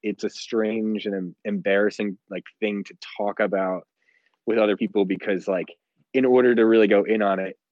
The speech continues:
they have to be in, like, they have to get it, you know? So, like, whereas someone could talk to you about, like, their college degree and, like, job and finance and accountant job, like, very, very comfortably and, like,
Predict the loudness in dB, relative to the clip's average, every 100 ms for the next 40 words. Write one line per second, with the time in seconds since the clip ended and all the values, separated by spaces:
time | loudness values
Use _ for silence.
0 | _ -16 -2 2 2 2 -4 -4 -2 -4
1 | -8 _ -12 -12 -14 -16 -10 -6 -2 -2
2 | -2 -4 -10 -12 -10 -8 -8 -16 _ -4
3 | -2 -2 -2 0 2 0 -4 _ _ _
4 | 0 4 4 4 0 -4 -4 -4 -4 -4
5 | -4 -4 -4 -6 -10 -8 -6 -6 -8 _
6 | _ _ _ _ _ -2 -2 -2 -6 -8
7 | -6 -6 -8 -12 -14 -14 -10 -8 -6 -6
8 | -8 -14 -20 _ -14 -14 -10 -6 -6 -8
9 | -12 -16 -20 -20 -20 -18 -16 -16 -12 -12
10 | -12 -14 -12 -12 -12 -16 -8 -6 -6 _
11 | -4 2 4 4 2 0 0 -4 -6 -6
12 | -4 -4 -6 -8 -14